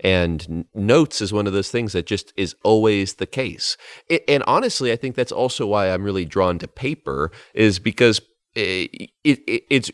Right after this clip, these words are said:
it's rare, at least for me, to go and look at a notebook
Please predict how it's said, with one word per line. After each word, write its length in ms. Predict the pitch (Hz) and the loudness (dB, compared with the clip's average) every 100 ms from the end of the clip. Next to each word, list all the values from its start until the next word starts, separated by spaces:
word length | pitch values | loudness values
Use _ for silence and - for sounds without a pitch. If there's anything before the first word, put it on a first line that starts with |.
| 143 | -4
it's 260 | 143 - | -4 -4
rare, 640 | 120 123 147 135 113 110 107 | -4 -2 0 2 2 0 -2
at 140 | 98 | -2
least 300 | 110 110 - | -2 -6 -8
for 300 | - 92 87 | -8 -4 -2
me, 580 | 82 90 110 87 78 90 - - - _ | -2 -4 -2 -2 -4 -8 -14 -20 -20 _
to 80 | 110 | -8
go 520 | 85 113 117 120 127 | 0 2 4 4 2
and 220 | 110 98 90 | 0 -4 -2
look 320 | 92 104 - - 85 | -2 -2 -4 -12 -6
at 220 | 92 92 | -4 -2
a 140 | 87 85 | -4 -4
notebook 600 | 78 95 - 85 80 | -2 -4 -2 -4 -4